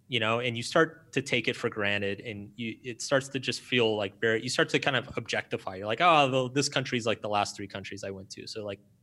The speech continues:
what's the big deal?" And I realized that, that this was a very self-defeating,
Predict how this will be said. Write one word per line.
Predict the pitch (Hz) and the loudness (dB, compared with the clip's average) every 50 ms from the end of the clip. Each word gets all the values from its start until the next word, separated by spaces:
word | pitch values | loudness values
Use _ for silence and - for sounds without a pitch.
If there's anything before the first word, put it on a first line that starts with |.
| _ _ - | _ _ -4
what's | - 127 127 127 | -2 -2 -2 -2
the | - 120 | -4 -4
big | - 107 98 95 | -2 -4 -4 -4
deal?" | - 92 95 95 - _ _ _ _ _ _ _ _ _ _ _ _ _ - - | -6 -12 -12 -12 -14 _ _ _ _ _ _ _ _ _ _ _ _ _ -2 2
And | 147 147 156 156 151 151 156 - _ _ _ _ _ _ _ _ _ _ _ _ - | 2 4 4 2 0 -4 -6 -10 _ _ _ _ _ _ _ _ _ _ _ _ 2
I | 139 | 4
realized | 165 196 247 294 269 202 165 147 123 120 | 6 6 8 8 8 8 8 6 6 6
that, | 139 127 127 - - - | 4 4 4 0 0 2
that | - 123 123 - | 2 2 4 4
this | 156 147 - - | 4 4 4 4
was | 151 139 127 123 131 - | 4 2 2 2 0 0
a | 127 113 | 0 2
very | 117 139 151 139 | 4 4 4 4
self-defeating, | - - - - - 143 139 139 139 - - - 131 127 - - 131 127 123 123 120 117 113 107 104 | 2 0 0 2 4 6 4 4 2 0 -4 -4 -4 -4 -2 -2 -2 0 2 2 0 0 -2 -4 -8